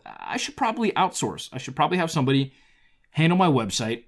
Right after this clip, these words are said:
I send them the things that need to be posted. They put it up, you know, whether it stays in the queue or in draft status and I just have to approve it so that it goes on. Maybe that's the direction that I need to, I need to go, because I physically,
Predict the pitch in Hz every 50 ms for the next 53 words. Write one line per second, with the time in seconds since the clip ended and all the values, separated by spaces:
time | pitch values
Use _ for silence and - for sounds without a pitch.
0 | _ - 135 139 135 - - 156 147 147 156 165 165 170 160 - - 143 151 143
1 | 131 139 127 131 131 143 147 156 139 - 127 117 117 - - 123 113 117 - _
2 | _ _ _ _ _ 101 98 120 131 139 135 - 180 175 170 147 131 120 127 -
3 | - _ _ _ _ _ _ _ _ _ 139 117 113 113 113 113 - 143 139 147
4 | 143 143 139 - - - - 135 135 151 151 135 - 127 135 135 131 131 131 131
5 | - - 135 127 113 - - - 143 139 147 151 156 135 127 120 117 113 113 101
6 | 123 127 135 135 131 - - 139 131 123 127 135 131 131 - 117 120 117 131 131
7 | 117 135 139 123 - - 120 113 113 - 147 147 143 131 156 - - 131 113 110
8 | 107 107 - 120 110 110 120 170 185 196 208 202 185 180 - _ _ _ _ _
9 | _ _ _ _ _ _ _ _ _ _ _ _ _ _ _ _ _ _ 143 170
10 | 180 185 180 170 175 170 - - 147 139 143 143 139 139 143 135 120 120 131 131
11 | 131 120 117 127 - - 139 143 139 127 120 120 120 127 107 98 87 127 151 160
12 | - 165 202 240 247 247 226 240 214 226 - 220 214 202 190 -